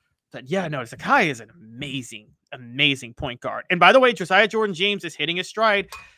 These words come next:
He only had eight points last night, but he hit all three of his shots. And the thing was, he was very good. He, he's, he does what he needs to do as a player. Can I get to the negative, or do you wanna add some takes on your end?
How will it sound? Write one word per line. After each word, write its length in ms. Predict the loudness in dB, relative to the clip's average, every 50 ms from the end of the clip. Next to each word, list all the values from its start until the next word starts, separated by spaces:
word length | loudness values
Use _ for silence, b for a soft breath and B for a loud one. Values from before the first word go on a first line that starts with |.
| B B _
He 160 | -8 0 2
only 220 | 2 2 2 2 2
had 160 | 2 2 2
eight 160 | 0 -2 -2
points 260 | -2 -2 -2 -2 0
last 220 | 0 0 0 0 -2
night, 240 | -2 -2 -2 -2 -6 _ _ _
but 140 | -2 0 2
he 40 | 2
hit 140 | 2 2 2
all 220 | 2 2 2 0
three 180 | 0 -2 -2 -2
of 60 | -2
his 100 | -6 -8
shots. 540 | -6 -6 -6 -6 -8 -10 -18 -20 -20 -20 _ _ _ _ _ _ _ _ -4
And 400 | -2 0 2 2 0 -2 -4 -8 -12 -12
the 80 | -8
thing 240 | -4 -2 -2 -2 0
was, 320 | 0 0 0 0 -2 -4
he 160 | -8 -8 -6 -4
was 180 | -4 -6 -4
very 360 | -2 0 0 2 2 0 0
good. 480 | -2 -4 -4 -2 -2 -2 -2 -4 -4 -8 b b b b b b _ _ _ _ _ _ _
He, 140 | -12 -12 -8
he's, 280 | -8 -8 -10 -10 -10 -10
he 140 | -10 -10
does 260 | -4 0 2 2 2 0
what 120 | -2 -6
he 100 | -6 -6
needs 320 | -4 -4 -4 -4 -6 -8
to 80 | -12 -10
do 320 | -8 -8 -8 -8 -10 -12 -14 -16
as 120 | -16 -16
a 40 | -16
player. 380 | -14 -14 -12 -12 -12 -14 -18 _ _ _ _ _ _
Can 80 | -4 -4
I 40 |
get 120 | -4 -4 -6
to 60 | -6
the 80 | -4 -2
negative, 320 | -2 0 0 -2 -2 -4
or 40 | -4
do 60 | -6
you 80 | -6 -6
wanna 140 | -6 -4
add 180 | -6 -6 -8 -10
some 140 | -14 -20 -18
takes 320 | _ -18 -18 -16 -18 -20
on 80 | -20 -18
your 180 | -18 -18 -18
end? 200 | -18 -18 -20 -20